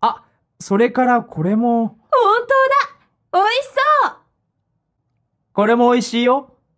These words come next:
Speaker 1: あ、それからこれも。
Speaker 2: 本当だ。美味しそう。九。
Speaker 1: これ、美味しいよ。ちょっと食べてみる？
Speaker 2: うん。ありがとう。
Speaker 1: これ、美味しいよ。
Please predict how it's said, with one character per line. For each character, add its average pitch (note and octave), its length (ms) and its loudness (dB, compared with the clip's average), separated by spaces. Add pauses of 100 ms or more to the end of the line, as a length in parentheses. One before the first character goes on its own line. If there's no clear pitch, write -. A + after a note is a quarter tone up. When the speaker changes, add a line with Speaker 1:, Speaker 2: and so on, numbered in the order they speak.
(100)
Speaker 1:
あ、 - 260 -4 (340)
そ - 180 -4
れ A#3+ 120 2
か B3+ 140 -2
ら B3 180 2
こ D#3+ 220 -8
れ G3+ 140 -2
も。 A#3 420 -2 (100)
Speaker 2:
本 A#4+ 380 0 (840)
当 F4 80 0
だ。 G4+ 60 2
美 - 0 -
味 A4+ 120 0
し C#5 80 -4 (1900)
そ G#4 180 -2 (120)
う。 F#3 80 -10
九。 - 40 -20 (920)
Speaker 1:
こ F3+ 140 0
れ、 G#3+ 300 -2 (160)
美 E3+ 80 0
味 F#3+ 120 2
し G#3 220 -2
い - 20 0
よ。 A3+ 260 -2 (520)
ち - 80 0
ょ D4 60 2
っ C#4+ 60 -10
と G3+ 140 -2
食 A3+ 120 0
べ A3 80 0
て E3+ 60 -4
み B2 120 -6
る？ D#3+ 300 -8 (600)
Speaker 2:
う - 20 -8
ん。 - 80 -12 (480)
あ D#4+ 120 -2
り G#4+ 80 -4 (500)
が A#3 100 -2
と - 60 -20
う。 - 20 -20 (1080)
Speaker 1:
こ F3+ 120 0
れ、 A3 320 -2 (160)
美 G3 80 0
味 F#3+ 100 2
し G#3+ 220 -2
い - 20 0
よ。 A3+ 280 -2